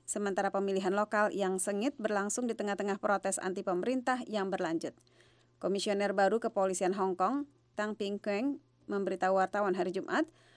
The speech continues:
bahwa para petugas tanpa ragu akan langsung menghadapi kekerasan yang terjadi. Enam demonstran bertopeng menyerahkan diri sebelum fajar, sehingga jumlah mereka yang keluar dari kampus universitas yang dikepung polisi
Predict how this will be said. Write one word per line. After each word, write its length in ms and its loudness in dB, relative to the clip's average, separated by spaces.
bahwa 240 4
para 240 0
petugas 400 -2
tanpa 400 0
ragu 320 0
akan 240 -2
langsung 320 -2
menghadapi 480 -2
kekerasan 480 0
yang 160 4
terjadi. 640 -2
Enam 320 2
demonstran 640 4
bertopeng 480 0
menyerahkan 560 0
diri 240 0
sebelum 320 0
fajar, 480 2
sehingga 320 4
jumlah 480 0
mereka 400 2
yang 80 2
keluar 320 2
dari 160 0
kampus 480 -2
universitas 720 -2
yang 80 0
dikepung 480 0
polisi 480 0